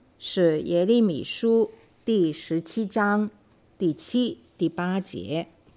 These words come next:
：“依靠耶和华，以耶和华为可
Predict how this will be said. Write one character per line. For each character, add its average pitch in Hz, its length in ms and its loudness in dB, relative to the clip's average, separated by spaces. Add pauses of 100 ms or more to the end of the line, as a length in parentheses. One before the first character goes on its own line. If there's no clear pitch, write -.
(500)
：“依 320 180 8
靠 254 400 4
耶 220 200 4
和 240 140 0
华， 160 480 -6 (380)
以 170 240 2
耶 226 160 4
和 262 120 2
华 185 320 -2
为 165 320 0
可 135 320 -8